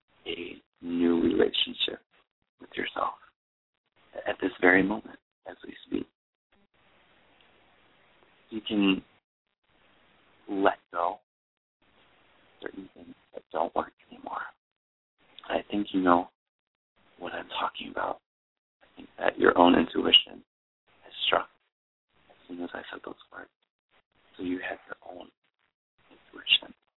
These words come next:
Let yourself release in a different way. Be wise.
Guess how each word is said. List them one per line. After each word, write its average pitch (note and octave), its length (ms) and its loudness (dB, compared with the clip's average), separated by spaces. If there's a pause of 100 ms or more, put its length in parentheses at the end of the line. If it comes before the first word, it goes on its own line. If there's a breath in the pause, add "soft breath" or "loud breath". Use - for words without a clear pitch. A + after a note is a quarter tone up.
(1400 loud breath)
Let - 140 -14
yourself F2+ 460 0 (1500)
release F#2+ 420 -6 (500)
in F2 60 -20
a F2 80 -14
different - 420 -20
way. G1+ 100 -16 (2500)
Be G2+ 80 -6
wise. F#2 480 4